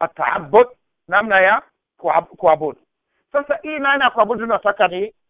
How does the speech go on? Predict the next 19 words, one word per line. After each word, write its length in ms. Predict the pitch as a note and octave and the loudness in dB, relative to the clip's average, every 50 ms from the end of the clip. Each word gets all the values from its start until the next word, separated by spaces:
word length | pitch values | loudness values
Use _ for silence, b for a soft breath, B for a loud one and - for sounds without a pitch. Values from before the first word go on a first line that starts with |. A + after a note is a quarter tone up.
| _ _ _ _ _ _ _ | _ _ _ _ _ _ _
nisimame 440 | - A#2 _ - F3+ G#3 G#3 F#3+ D#3+ | -20 -18 _ -2 0 0 0 0 -2
pale. 240 | - D3+ B2 G#2+ - _ _ _ _ _ _ _ _ _ _ _ - | -10 -12 -14 -14 -16 _ _ _ _ _ _ _ _ _ _ _ -16
Katika 440 | F3 - - G#3 G#3 G#3 G#3 - _ _ _ _ _ _ _ - F3+ - | -8 -2 2 4 4 4 4 0 _ _ _ _ _ _ _ -18 -14 -12
kitabu 340 | G#3 F#3+ - B3 C4 B3+ A#3+ | -6 -2 0 0 0 0 -2
cha, 320 | - G#3+ F#3 F3+ F3+ F#3 - _ _ _ E3 | 2 4 6 6 4 4 0 _ _ _ -12
eh, 480 | F#3 F#3+ - E3+ E3 D#3+ D#3+ D#3 D#3 D#3 _ - | -10 -4 0 2 2 4 2 2 -2 -6 _ -14
eh, 300 | - D#3+ D#3+ D#3 D3+ D3+ | -10 -8 -6 -6 -8 -8
kitabu 280 | - - A3+ A#3 F#3+ F#3 | -10 -8 -8 -8 -6 -6
Tauhid, 420 | - E3 - - G#3+ F#3+ F3 F3+ _ _ _ _ _ _ _ _ _ _ - | -8 -8 -8 -6 -6 -6 -6 -8 _ _ _ _ _ _ _ _ _ _ -20
Ibn 160 | D#3 D3 D#3 | -20 -18 -16
Taymiyyah 300 | D3 - A#3+ A3+ G3 F3 | -10 -8 -6 -4 -2 -2
rahimahullah, 560 | D#3+ D#3 E3 G#3 F#3 D3 D#3 D3 D3+ D3 E3 - _ _ _ _ _ _ _ _ _ _ _ _ _ _ _ _ _ _ _ - | -2 -4 -4 -6 -8 -8 -8 -6 -8 -8 -8 -10 _ _ _ _ _ _ _ _ _ _ _ _ _ _ _ _ _ _ _ 4
eh, 320 | F3 F3 E3+ E3 D#3+ D#3+ - _ _ _ _ _ _ _ _ _ - | 6 6 8 8 6 4 0 _ _ _ _ _ _ _ _ _ 0
aliweka 760 | G3+ A3 A3+ A#3+ A#3+ A#3+ A#3+ A#3+ - - A#3+ C4 C#4 C#4 C4+ A#3 | 2 4 4 2 2 -2 -8 -10 -10 -6 -4 -4 -2 -2 -2 -4
vipengele 460 | G#3+ G3+ - G#3+ G3 G3 A#3+ A#3+ A3+ | -4 -4 -6 -6 -6 -4 -4 -4 -2
katika 580 | - G3+ E3+ - - - F#3+ F#3 G3+ A#3 - _ - | -2 -6 -6 -6 -4 0 2 2 2 2 -2 _ -8
ataabud. 580 | A3+ - - E3 D3 G3 A3+ F3+ - _ _ _ _ _ _ _ _ _ _ _ _ _ _ _ _ _ _ _ - | -8 -8 -6 -4 -2 -2 -4 -4 -6 _ _ _ _ _ _ _ _ _ _ _ _ _ _ _ _ _ _ _ -2
Cha 120 | G3+ G#3 | -2 -2
kwanza 520 | - B3 C#4 D#4+ D#4 A#3+ F#3 G3+ G3+ - | 2 4 4 4 4 4 4 4 4 2